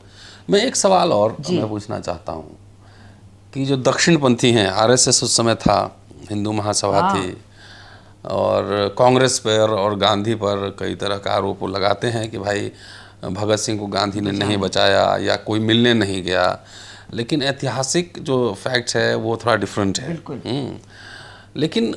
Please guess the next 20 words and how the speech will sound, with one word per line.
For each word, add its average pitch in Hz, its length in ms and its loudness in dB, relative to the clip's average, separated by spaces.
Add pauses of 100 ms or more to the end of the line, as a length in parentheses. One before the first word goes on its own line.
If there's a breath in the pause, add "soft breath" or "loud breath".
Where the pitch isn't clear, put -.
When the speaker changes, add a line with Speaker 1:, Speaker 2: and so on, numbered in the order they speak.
(100)
Speaker 1:
उस 185 160 0
समय 233 300 2
आरएसएस 233 560 6
हिंदू 220 260 4
महासभा 220 460 4
क्या 190 200 2
कर 170 160 2
रहा 160 120 4
था, 156 120 2
ये 180 140 6
नहीं 123 180 6
बोलते 127 260 2
हैं। 139 160 -2
Speaker 2:
देखिए, 190 260 -4
ये 247 60 -4
सारे 196 400 -4
सवाल 220 380 -4
पूछते 202 520 -6
हैं 170 480 -6
Speaker 1:
हम्म। - 300 -2